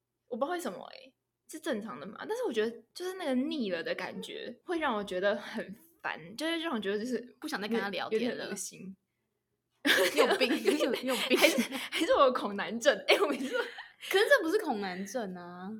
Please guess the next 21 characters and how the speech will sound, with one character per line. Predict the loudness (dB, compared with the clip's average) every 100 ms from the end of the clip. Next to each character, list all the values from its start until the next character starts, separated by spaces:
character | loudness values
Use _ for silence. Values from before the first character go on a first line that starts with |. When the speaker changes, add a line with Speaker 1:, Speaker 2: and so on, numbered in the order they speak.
| -14 -12
Speaker 1:
那 | -10
是 | -8
恐 | -6 -4
男 | -2
症 | -4
是 | -4
怎 | -8
样 | -14
啊？ | -18 -8
就 | -6
是 | -6 -8 -16 -2
Speaker 2:
恐 | 2
男 |
症 | 4
是 |
Speaker 1:
害 | 2
怕 |
看 | 2
到 | 0
男 | 0 -6
生。 | -10 -12 -12 -14